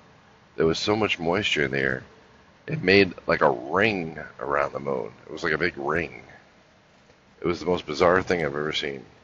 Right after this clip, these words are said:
Yeah, I never saw that before. But,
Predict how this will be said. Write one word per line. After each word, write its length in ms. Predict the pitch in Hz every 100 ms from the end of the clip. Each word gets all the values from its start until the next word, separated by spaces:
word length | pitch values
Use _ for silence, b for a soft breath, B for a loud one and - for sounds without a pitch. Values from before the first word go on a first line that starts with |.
| _ _ _ _ _ _ _ -
Yeah, 100 | 76
I 80 | 82
never 180 | 82
saw 220 | 73 87 90
that 200 | 71 -
before. 380 | - 52 50 - - - - _ _ _ _ _
But, 160 | 69